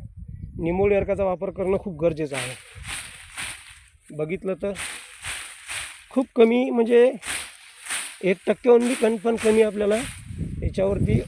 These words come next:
अळीचा प्रादुर्भाव आपल्याला दिसत आहे. आता मी बरेचसे झाडं झटकलेत, मला त्याच्यामध्ये कुठेच अळी दिसे, खाली काही पडलेली दिसत नाही आहे. त्याच्यामुळे अळीचा प्रादुर्भाव हा खूप कमी प्रमाणामध्ये आहे, पण तरी उपाययोजना म्हणून आपल्याला करणे गरजेचं आहे. जसा पाऊस निघाला तसं तुम्ही हे स्प्रे काढा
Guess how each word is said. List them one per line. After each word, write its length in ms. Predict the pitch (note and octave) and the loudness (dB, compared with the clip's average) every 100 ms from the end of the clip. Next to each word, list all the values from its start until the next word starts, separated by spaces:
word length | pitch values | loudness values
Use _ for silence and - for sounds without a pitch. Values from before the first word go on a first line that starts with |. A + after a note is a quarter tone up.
| - | 0
अळीचा 300 | F3 F#3 F#3 | 2 2 0
प्रादुर्भाव 480 | F3 F3+ F3 E3 F3 | 0 0 2 0 0
आपल्याला 220 | E3+ F3+ | -2 -4
दिसत 240 | D3+ E3+ | -6 -4
आहे. 120 | - - - - - - - | -2 0 0 0 -2 -4 -6
आता 180 | - G3+ | 0 0
मी 120 | A3+ | 2
बरेचसे 360 | F#3+ G#3 G#3 G#3+ | 4 4 4 0
झाडं 280 | D#3 F3+ | 0 -2
झटकलेत, 500 | G3+ D3+ - F#3 G3 G3 | -2 -4 -6 -2 -2 0
मला 200 | G3 F3 | 0 0
त्याच्यामध्ये 400 | F#3 F3 F#3 F#3 | -2 -4 -2 -2
कुठेच 320 | F#3 F3+ G3+ G3+ | -4 -4 -4 -2
अळी 200 | F3+ F3+ | -2 -4
दिसे, 220 | E3+ G3 | -8 -14
खाली 340 | - E3 F#3+ | -12 -12 -10
काही 140 | G3+ F3 | -10 -8
पडलेली 380 | E3+ D#3 E3 | -6 -6 -8
दिसत 280 | D3+ D3 E3+ | -12 -16 -12
नाही 140 | E3 E3 | -8 -8
आहे. 100 | F3+ _ - _ - - - | -10 _ -20 _ -20 -20 -10
त्याच्यामुळे 360 | G3+ A#3+ B3 C4 | 2 6 8 8
अळीचा 280 | A3 A3+ | 6 6
प्रादुर्भाव 440 | B3 B3 B3+ B3+ A#3+ | 6 6 6 4 2
हा 60 | B3 | 0
खूप 120 | B3 - - - - - | -4 -8 -6 -6 -6 -6
कमी 120 | G#3 | -6
प्रमाणामध्ये 540 | B3 A#3 A3 A3 G#3 G3 | -4 -2 -2 -2 0 -2
आहे, 160 | G3 D4 - - - - - | -2 -6 -16 -14 -14 -12 -10
पण 120 | G3+ | -2
तरी 240 | A#3 B3+ C4 - - | 0 2 0 -4 -8
उपाययोजना 520 | F3 G#3+ G#3 G3+ G3+ | -4 -2 0 0 0
म्हणून 200 | G3+ G3 | 0 -2
आपल्याला 240 | F3+ F#3 | -4 -4
करणे 320 | - F3 - | 0 4 6
गरजेचं 340 | - E3+ C#3+ C#3 | 6 4 2 -2
आहे. 100 | A#2+ - - - - F3 | -6 -10 -16 -20 -4 -2
जसा 180 | D#3 | 0
पाऊस 300 | G#3 G3 G3 | 0 0 0
निघाला 280 | F#3 F3 F3+ F3+ | 0 0 -2 -2
तसं 160 | F3+ F3+ | -6 -6
तुम्ही 260 | F3+ E3+ | -4 -4
हे 220 | F3 - | -6 -10
स्प्रे 240 | D#3+ - E3+ | -18 -12 -12
काढा 280 | - D#3+ | -8 -8